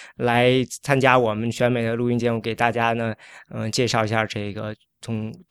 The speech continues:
贫富差距到底是怎么回事儿。谢谢大家收听选美播客。选美播客是I P N播客网络旗下的节目，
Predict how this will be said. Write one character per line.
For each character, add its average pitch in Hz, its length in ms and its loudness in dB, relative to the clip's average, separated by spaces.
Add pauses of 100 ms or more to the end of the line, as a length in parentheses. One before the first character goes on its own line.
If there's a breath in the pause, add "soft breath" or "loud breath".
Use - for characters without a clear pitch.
贫 120 220 0
富 139 100 0
差 123 200 2
距 123 120 -2
到 123 140 0
底 113 100 -4
是 113 80 -4
怎 110 140 -6
么 104 80 -10
回 110 180 -6
事 117 140 -4
儿。 113 100 -4 (440 loud breath)
谢 - 180 2
谢 147 80 2
大 131 140 4
家 135 120 4
收 139 160 2
听 135 220 -2
选 123 160 -2
美 131 100 -4
播 123 160 -2
客。 - 240 -8 (140)
选 139 240 -2
美 143 80 0
播 143 160 2
客 135 160 0
是 - 100 -4
I 127 140 0
P 143 100 -4
N 135 100 0
播 147 120 0
客 135 160 0
网 110 160 -4
络 117 80 -4
旗 120 140 -8
下 127 160 0
的 113 40 0
节 107 160 -6
目， 110 140 -8